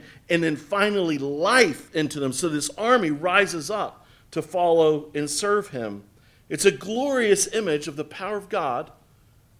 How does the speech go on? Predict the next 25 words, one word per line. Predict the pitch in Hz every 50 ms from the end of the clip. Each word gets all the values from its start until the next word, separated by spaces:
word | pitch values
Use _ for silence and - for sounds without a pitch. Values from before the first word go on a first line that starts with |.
| _ -
to | - 147
save | - - - 208 190 196 208 208 202 202 170 156 - - 113
the | 143 151
dead. | 147 147 - - 160 151 156 147 120 104 90 - - - _ _ _ _ _ _ _
It's | - - 175
not | 185 226 226
a |
trick. | - - 277 254 - - - - - _ _ _ _ _ _ _ _ _ _ _ _ _ _ _ _ _ _ _ _ _ _
It's | - -
power. | - - - 170 185 180 135 85 85 - _ _ _ _ _ _ _ _ _ _ _ _ 117
Jesus | - - 160 175 165 135 107 85 - - - - - _ _ _ _ _ _ _ _ _ _ _ _ _ _ _ _ _ _ _ _ _ _ _ -
famously | - - 156 170 156 143 - 151 143 131 123
waits | 131 131 127 123 -
four | - - - 160 165 160
days | 143 147 135 135 123 101 82 76 78 - 117
after | 113 104 - 123
he | 113 107
hears | 104 - - 143 127 107 98 92 - -
that | 110 98
his | 92 -
dear | 120 123 113 -
friend | - - 110 101 98
Lazarus | 101 104 107 104 98 98 87 - -
is | 78 -
dead. | - 78 71 - -